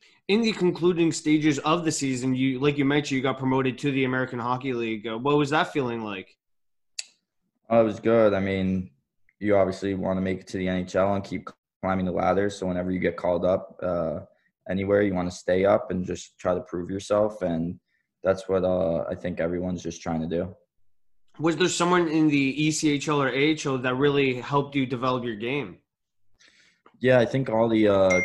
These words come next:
Speaker 2: coaches really are, uh, are just kind of, uh, helping you try to get to wherever you need to go and do the things you need to do. So I think, eh, the head coach down there, John Snowden, and,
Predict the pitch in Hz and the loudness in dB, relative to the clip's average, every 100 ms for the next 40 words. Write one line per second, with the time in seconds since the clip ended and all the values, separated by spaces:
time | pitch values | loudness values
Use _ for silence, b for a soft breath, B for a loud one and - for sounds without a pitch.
0 | - 101 90 92 87 95 95 90 80 85 | 2 0 0 -4 0 0 2 0 0 0
1 | 82 80 80 78 82 - - - - - | 0 0 0 -2 -4 -10 -18 -20 -20 -20
2 | _ _ _ _ _ _ _ - 101 101 | _ _ _ _ _ _ _ -8 -6 -6
3 | - 107 101 101 - _ _ _ 98 90 | -4 -2 -2 -4 -10 _ _ _ -2 0
4 | 92 90 82 76 - - _ _ 101 98 | 0 0 2 -2 -6 -14 _ _ -4 -2
5 | 98 95 95 98 90 92 85 95 90 90 | -2 -6 -4 -4 0 -2 -2 -4 0 0
6 | 95 95 92 82 90 87 92 95 82 80 | 0 -4 -6 -4 -2 2 2 0 -4 -8
7 | - 98 90 101 95 90 95 87 76 82 | -6 -6 -6 -6 -8 -6 -6 -6 -6 -2
8 | 90 101 b b b b _ 104 95 95 | -2 -4 b b b b _ 0 2 2
9 | 107 98 87 - 95 95 87 85 92 - | 0 -4 -4 -4 -2 -2 -2 -2 -2 -2
10 | 95 92 85 87 90 90 87 92 87 - | -4 -4 -6 -4 -2 -2 -2 -4 -6 -8
11 | 95 90 90 90 90 85 85 82 71 | -6 -4 -2 -4 -4 -4 -6 -8 -10